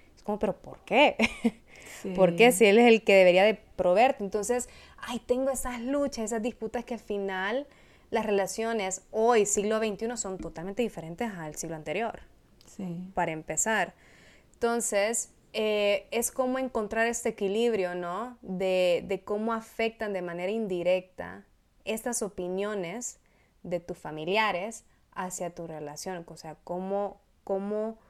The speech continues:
Speaker 1: cómo podemos limitarlas o hasta qué grado debemos escucharlas.
Speaker 2: Uf,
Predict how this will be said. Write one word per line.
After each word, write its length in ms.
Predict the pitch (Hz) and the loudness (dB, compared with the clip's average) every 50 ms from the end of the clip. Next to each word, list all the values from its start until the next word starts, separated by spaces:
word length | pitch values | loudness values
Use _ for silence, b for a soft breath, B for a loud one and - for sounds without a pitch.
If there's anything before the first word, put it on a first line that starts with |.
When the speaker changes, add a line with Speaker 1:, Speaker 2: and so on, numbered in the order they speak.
| b b b b b b b | b b b b b b b
Speaker 1:
cómo 260 | - 214 208 220 220 220 | -4 -2 -2 -2 -2 0
podemos 360 | - 202 196 196 220 226 220 | 0 0 0 2 0 -2 -2
limitarlas 580 | 220 202 185 170 170 - 190 202 233 233 226 - | 0 -2 -2 -2 -2 0 0 0 0 -2 -4 -4
o 140 | - 208 202 | -2 2 2
hasta 280 | 196 202 - - 175 170 | 2 2 0 -6 -8 -6
qué 160 | - - 196 | -2 0 2
grado 320 | 202 202 208 233 233 202 - | 4 6 6 6 4 2 0
debemos 440 | - 180 185 180 185 190 202 196 - | -4 2 2 2 2 2 -2 -4 -4
escucharlas. 840 | 190 - - 214 - - - 302 359 - 208 160 160 - - - _ _ _ _ - | -6 -6 -10 -14 -14 -6 -4 -4 -2 -2 -4 -4 -4 -10 -14 -14 _ _ _ _ -10
Speaker 2:
Uf, 300 | 208 190 185 180 175 | -8 -6 -6 -6 -6